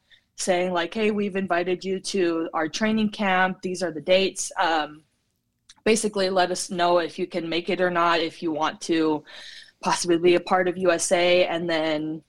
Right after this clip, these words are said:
you say, like, yes to the tryout, then you go, you try out. Um, and it's kind of, uh,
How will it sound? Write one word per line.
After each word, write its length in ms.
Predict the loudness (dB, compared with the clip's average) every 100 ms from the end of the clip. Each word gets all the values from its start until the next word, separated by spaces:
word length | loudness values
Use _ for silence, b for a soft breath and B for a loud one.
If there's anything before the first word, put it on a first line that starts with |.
| -14
you 120 | -6 -4
say, 360 | 0 0 0
like, 240 | 0 -4 0
yes 320 | 2 2 0
to 140 | -2
the 80 | -2
tryout, 580 | -2 0 2 2 2 0
then 160 | -4 -6
you 80 |
go, 300 | 0 2 2
you 160 | 2 -4
try 320 | -6 -4 -2
out. 360 | 0 0 -2 -6 B B B B B -2
Um, 680 | 0 2 0 -4 -10 -14 -16 -6
and 320 | -2 0 0
it's 160 | -2 -4
kind 220 | -6 -6 -6
of, 140 | -8 -14 _ _ _ -6
uh, 460 | 0 2 2 0